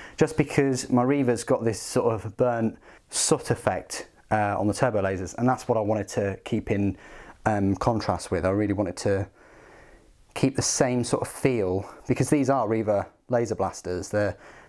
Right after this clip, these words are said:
they're longer than the one on the, the Reaver Titan, um, mainly because of this, uh,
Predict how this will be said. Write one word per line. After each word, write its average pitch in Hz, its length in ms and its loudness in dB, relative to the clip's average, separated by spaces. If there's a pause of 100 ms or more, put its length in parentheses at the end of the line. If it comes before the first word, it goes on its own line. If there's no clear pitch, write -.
(240)
they're 127 120 4
longer 151 640 0 (360)
than 117 120 4
the 117 60 2
one 113 180 2
on 107 160 2
the, 101 300 0 (160)
the 117 80 2
Reaver 117 260 2
Titan, 92 500 -4 (380)
um, 110 420 2 (800)
mainly 135 280 2
because 107 280 0
of 104 60 2
this, - 320 0
uh, 98 420 0